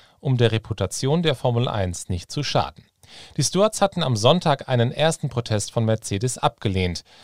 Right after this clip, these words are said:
Das Team von Lewis Hamilton hatte beklagt, dass sich in der Safety-Car-Phase kurz vor Schluss nur die überrundeten Autos zwischen Hamilton und Verstappen zurückrunden mussten. Erst dadurch konnte Verstappen den führenden Hamilton in der letzten Runde angreifen.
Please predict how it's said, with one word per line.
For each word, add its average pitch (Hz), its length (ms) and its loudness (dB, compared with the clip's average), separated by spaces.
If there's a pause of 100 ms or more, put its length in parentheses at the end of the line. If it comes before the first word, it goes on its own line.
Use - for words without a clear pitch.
(120)
Das 123 120 -4
Team 208 240 2
von 175 260 2
Lewis 131 300 0
Hamilton 165 480 0
hatte 139 160 0
beklagt, 110 720 -2
dass 120 140 -4
sich 117 140 -4
in 107 80 0
der 101 120 0
Safety-Car-Phase 104 920 0
kurz - 240 -4
vor 117 140 -2
Schluss 143 340 0 (320)
nur 139 180 2
die 151 120 -2
überrundeten 120 640 2
Autos 120 480 0
zwischen 123 340 -2
Hamilton 117 420 2
und 127 140 -4
Verstappen 139 560 2
zurückrunden 117 720 -2
mussten. 123 420 2 (320)
Erst - 320 -2
dadurch 120 460 4
konnte 107 240 -4
Verstappen 127 580 0
den 117 140 -2
führenden 113 520 -4
Hamilton 104 520 -2
in 113 120 -4
der 113 120 4
letzten 101 400 -2
Runde 95 300 -2
angreifen. 95 580 -4